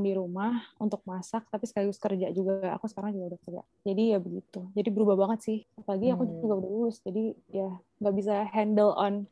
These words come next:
Speaker 1: jadwal kuliah gitu. Udah beda banget. <laughs>
Speaker 2: Banyak banget ya sebenarnya perubahannya
Speaker 1: Iya.
Speaker 2: pasti. Nah, kan Kak Alsa udah lulus tuh,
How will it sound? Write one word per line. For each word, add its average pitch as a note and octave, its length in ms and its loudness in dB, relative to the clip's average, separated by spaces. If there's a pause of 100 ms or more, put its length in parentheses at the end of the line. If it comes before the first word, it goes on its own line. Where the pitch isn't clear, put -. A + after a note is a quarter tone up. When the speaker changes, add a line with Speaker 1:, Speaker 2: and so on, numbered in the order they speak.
(120)
Speaker 1:
jadwal G#3 640 6
kuliah A#3 400 2
gitu. G3+ 480 -2
Udah G#3 160 0
beda F#3 240 2
banget. F#3 320 -2 (160)
<laughs> E3 640 -12
Speaker 2:
Banyak D3+ 320 -4
banget D3 360 0 (120)
ya D3 40 -2
sebenarnya C#3 440 -4
perubahannya D3 640 -2
Speaker 1:
Iya. A3 80 0
Speaker 2:
pasti. G#3 280 -4 (280)
Nah, E3+ 80 0
kan G#3+ 240 -2
Kak F#3+ 160 6
Alsa A#3 240 6
udah G#3 80 2
lulus E3 320 6
tuh, E3+ 240 2